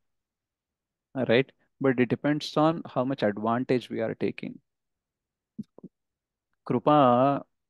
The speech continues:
అందరిపైన ఉంటుంది, రైట్? యాక్చువల్‌గా చెప్పాలంటే గురు కృష్ణ కృప లేకుండా మనకి కృష్ణ గురించి వినడానికి దొరకనే దొరకదు,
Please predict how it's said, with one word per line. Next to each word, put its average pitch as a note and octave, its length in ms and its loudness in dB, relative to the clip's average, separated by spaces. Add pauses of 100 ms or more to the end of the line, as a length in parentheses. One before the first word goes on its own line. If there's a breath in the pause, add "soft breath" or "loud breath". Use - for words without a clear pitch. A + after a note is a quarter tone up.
అందరిపైన C3+ 520 2 (240)
ఉంటుంది, B2 360 -4 (580)
రైట్? G#2 260 0
యాక్చువల్‌గా B2 480 0
చెప్పాలంటే C3 540 2 (760)
గురు B2+ 380 -2 (100)
కృష్ణ C#3+ 340 0
కృప C#3 280 0 (160)
లేకుండా C3+ 440 2 (360)
మనకి A#2+ 320 -2
కృష్ణ B2 380 -2
గురించి C3 380 0
వినడానికి A#2+ 540 0
దొరకనే A2+ 420 -4
దొరకదు, G#2 420 -10